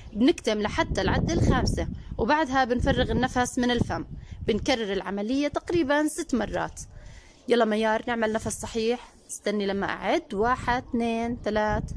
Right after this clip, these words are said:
أربعة، خمسة. شهيق. ممتازة. كمان مرة. واحد، اثنين، ثلاث، أربعة، خمسة. بنفرغ النفس. ممتازة.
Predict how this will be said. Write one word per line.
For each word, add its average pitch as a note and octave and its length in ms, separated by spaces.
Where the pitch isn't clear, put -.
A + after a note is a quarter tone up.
أربعة، D#3+ 540
خمسة. C#4+ 500
شهيق. B3+ 720
ممتازة. F#3 480
كمان G3 340
مرة. C4+ 380
واحد، G#3 480
اثنين، G3+ 560
ثلاث، F#3 580
أربعة، B3 680
خمسة. G#3+ 600
بنفرغ G3 520
النفس. G3 540
ممتازة. A#3+ 460